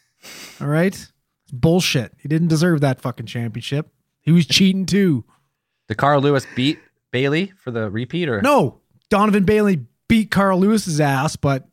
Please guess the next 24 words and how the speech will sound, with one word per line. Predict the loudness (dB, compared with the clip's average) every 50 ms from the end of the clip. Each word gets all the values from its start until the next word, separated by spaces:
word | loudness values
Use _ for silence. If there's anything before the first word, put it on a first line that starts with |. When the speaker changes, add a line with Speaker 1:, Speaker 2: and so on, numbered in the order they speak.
| _ _ _ _ -20 _ _ -4 0
Speaker 2:
that | 0 0
was | 0 0
for | -2 -2
the | -2
Speaker 1:
fucking | 0 2 2
Speaker 2:
repeat, | 0 0 0 2
Speaker 1:
Donovan | 2 2 4 4 4 4
Speaker 2:
champ. | 4 4
Speaker 1:
Bailey | 4 4 4 2 2
got | 2 0 0 -2 -6 _ _ _ _ _ _ _ _ _ _ _ -4
busted | -4 -4 -4 -4 -6 -8 -8 -6
for | -6 -6 -6 -6
P | -6 -6 -4 -2 -2 -2
E | -2
Ds. | -2 -2 -2 -2 -4 -6 -8 -8 -6
Speaker 2:
Oh, | -4 -2
they're | 0 2 4
all | 4 4 2
P | 0 -2 -6 -6
E | -4 -4 -2 -2 -2 -2
Ds | -4 -4 -4 -4 -4
everywhere | -6 -6 -4 -4 -4 -4 -4 -4
you | -4 -6 -8
go. | -8 -8 -8 -8 -10